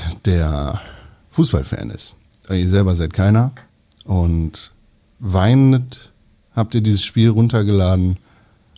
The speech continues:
weil's gerade im Xbox Game Pass umsonst ist, nur um fifa mit eurem besten Freund spielen zu können.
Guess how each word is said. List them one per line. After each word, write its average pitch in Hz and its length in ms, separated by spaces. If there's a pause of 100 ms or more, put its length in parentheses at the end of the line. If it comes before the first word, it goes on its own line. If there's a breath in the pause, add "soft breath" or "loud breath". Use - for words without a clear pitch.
weil's - 540
gerade 78 220
im 73 240
Xbox - 460
Game 65 180
Pass - 280
umsonst - 460
ist, - 260 (420 soft breath)
nur 92 120
um 85 140
fifa - 480 (340 soft breath)
mit - 100
eurem - 140
besten - 380
Freund - 320
spielen - 260
zu - 120
können. - 320